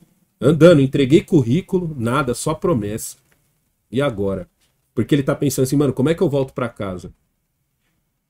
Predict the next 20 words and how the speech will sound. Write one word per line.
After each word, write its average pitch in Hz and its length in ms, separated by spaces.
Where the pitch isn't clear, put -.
Isso 185 600
é 120 120
triste. - 400
Isso 277 360
dói. 117 420
Ah, 208 160
eu 220 140
entrei 226 320
num 254 140
lugar, 151 560
só 196 80
tinha 240 300
negão 220 560
trabalhando. 143 720
Tá 104 80
ligado? 127 320
Só 131 160
tinha 196 180
negão 196 280
servindo. 127 680